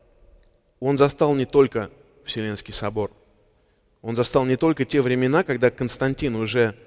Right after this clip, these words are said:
узаконил христианство, приравняв его к другим религиям и приняв его сам. Этому периоду предшествовали триста лет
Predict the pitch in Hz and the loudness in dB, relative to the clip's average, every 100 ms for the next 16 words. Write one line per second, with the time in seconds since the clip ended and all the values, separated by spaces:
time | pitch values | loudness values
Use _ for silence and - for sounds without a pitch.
0 | - _ _ - 143 127 127 - 165 135 | -20 _ _ -8 -4 -2 -2 -2 0 0
1 | 113 120 110 - 131 175 - 131 - 117 | -2 -4 -4 -2 -2 -2 -6 -10 -4 -2
2 | 117 127 127 - 117 113 120 117 123 113 | -2 -2 -4 -4 -8 -4 -6 -4 -4 -2
3 | 120 180 139 117 107 _ _ _ _ _ | 0 0 -2 -6 -8 _ _ _ _ _
4 | _ _ _ 135 - 131 135 127 - 113 | _ _ _ -4 2 4 4 2 -2 -4
5 | 117 - 151 185 214 _ _ _ _ _ | -2 0 -2 -4 -12 _ _ _ _ _
6 | _ _ _ _ _ _ _ _ _ _ | _ _ _ _ _ _ _ _ _ _
7 | _ _ _ _ _ _ _ _ _ 131 | _ _ _ _ _ _ _ _ _ 2
8 | 160 165 147 147 139 139 127 117 110 _ | 2 0 -4 -2 0 0 0 -4 -6 _
9 | _ - 120 - 147 - 135 123 117 107 | _ -6 -4 0 0 0 -6 -4 -4 -4
10 | 131 131 - 110 113 143 - | -2 -2 -2 -2 0 0 -2